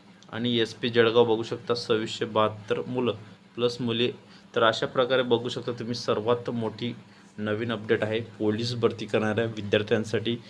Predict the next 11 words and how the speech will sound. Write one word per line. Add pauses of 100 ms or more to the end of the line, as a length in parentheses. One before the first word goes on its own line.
(220)
विद्यार्थी
मित्रांसाठी,
त्यामुळे
सर्वांनी
हा
व्हिडिओ
कंटिन्यू (240)
पूर्ण
बघायचा
आहे.
बघा,